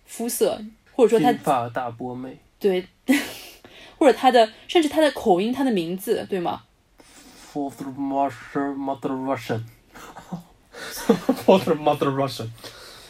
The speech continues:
Speaker 1: 所以如果你继续使用这种标签的话，它是相当于它不会迫使你去深究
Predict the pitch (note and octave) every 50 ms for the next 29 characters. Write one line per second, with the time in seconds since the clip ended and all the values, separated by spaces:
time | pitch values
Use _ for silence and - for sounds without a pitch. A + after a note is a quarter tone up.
0 | - - - - - E4 F#4 F#4 D#4 B3 - - _ - C#4+ D#4 E4+ F#4+ F#4 C#4
1 | G#3 G3+ - D#4+ - E4 D4+ - - F#3+ G#3+ B3+ D4+ B3+ G3 G#3+ A#3 A#3+ - C4+
2 | B3+ A#3 A3 C4+ B3+ B3+ C#4 D4+ D4 - - D4+ C#4+ - - - - - _ _
3 | _ _ _ _ _ _ _ - - E4+ E4 E4 E4+ E4+ E4 - - F4 - -
4 | - F#3 G#3 - - F#4 E4 A3 - - - - F#4+ E4 A3+ A3 - - - F#3
5 | F#3+ F#3+ F#3+ F3 - - - - - - C4 A#3 F#3+ - - - - - C#4 C#4
6 | C4+ C#4 B3+ - - C4 A#3+ A#3+ A#3+ A#3+